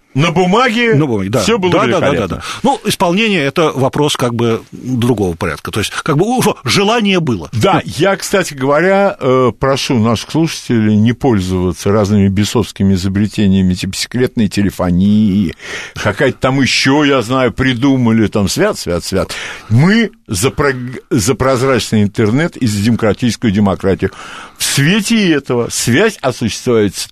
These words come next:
Speaker 1: только путём телефонных звонков
Speaker 2: Да.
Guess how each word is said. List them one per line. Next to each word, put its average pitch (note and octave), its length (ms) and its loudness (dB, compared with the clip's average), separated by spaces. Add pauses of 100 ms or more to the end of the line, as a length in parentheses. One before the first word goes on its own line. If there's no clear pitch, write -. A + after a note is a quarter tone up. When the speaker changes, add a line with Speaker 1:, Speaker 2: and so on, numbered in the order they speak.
(100)
Speaker 1:
только D#3 600 0 (240)
путём A#2 460 0 (100)
телефонных G#2 640 0
звонков F#2 580 0 (100)
Speaker 2:
Да. F2 80 -6